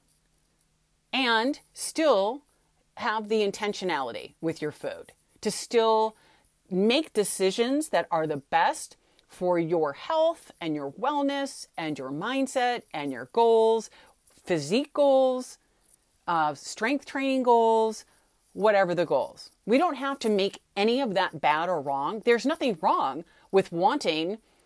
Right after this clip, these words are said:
a flat stomach. There's nothing wrong with wanting, uh, more defined arms or a curvier bum. That's what they say in New England, a butt, um, <laughs> an ass,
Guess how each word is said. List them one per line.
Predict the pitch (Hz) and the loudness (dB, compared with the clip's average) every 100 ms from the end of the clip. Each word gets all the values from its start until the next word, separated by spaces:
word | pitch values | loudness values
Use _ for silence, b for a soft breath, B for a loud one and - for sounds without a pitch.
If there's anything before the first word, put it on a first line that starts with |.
| b b | b b
a | 196 | -10
flat | - 220 226 | -2 0 0
stomach. | - 208 285 - - _ | -4 -6 -6 -8 -14 _
There's | 196 226 214 | 4 4 4
nothing | 247 254 214 165 | -2 -2 -2 -2
wrong | 214 311 320 196 | -4 -4 -4 -4
with | 160 160 180 B B B | -2 -2 -4 B B B
wanting, | 151 190 247 269 190 175 190 208 b b - | -6 -2 -2 0 0 0 -2 -4 b b -4
uh, | 175 170 170 - - _ _ 190 | 0 0 -2 -8 -20 _ _ -2
more | 190 226 | 2 2
defined | 240 233 226 226 - | 0 -2 -4 -2 -4
arms | 214 269 - - - _ _ | -4 -6 -12 -16 -20 _ _
or | 196 196 190 190 190 - | 0 4 6 6 4 2
a | 185 175 175 | 2 0 -2
curvier | - 214 220 220 185 | -4 -2 0 -2 0
bum. | 226 240 131 123 _ _ | -2 -2 -6 -10 _ _
That's | - - | -16 -14
what | 147 | -12
they | 143 | -10
say | 143 | -8
in | 135 | -6
New | 135 | -8
England, | 131 127 101 113 - | -10 -12 -14 -10 -10
a | |
butt, | 143 156 113 _ B B B | -4 -2 -4 _ B B B
um, | 185 160 156 151 B B B B - | -2 0 0 -4 B B B B -16
<laughs> | 175 - - | -14 -10 -4
an | 202 | -2
ass, | 185 175 - - - | 0 -2 -2 -8 -14